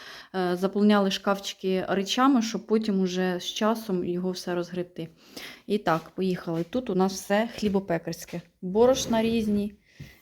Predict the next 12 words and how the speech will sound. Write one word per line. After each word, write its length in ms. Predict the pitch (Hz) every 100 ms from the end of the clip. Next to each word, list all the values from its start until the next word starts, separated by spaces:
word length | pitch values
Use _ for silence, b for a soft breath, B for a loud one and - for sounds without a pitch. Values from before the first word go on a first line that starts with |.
| -
різні 360 | 214 214 196
сорти, 640 | 196 - 185 185 240 277 -
їх 200 | 208 190
багато. 560 | 185 185 220 262 247 226 B B B B -
І 360 | 196 196 190
рисове, 720 | - 190 226 233 214 190 196 190
і 300 | 185 185 185
житнє, 720 | 180 185 208 233 202 196 196 -
і 420 | 185 185 185 180 180
кукурудзяне, 840 | 180 190 202 240 196 202 196 196 196 B B B B B B B B B B B _ -
і 100 | 226
пшеничне, 880 | 220 - 226 240 269 269 - 247 247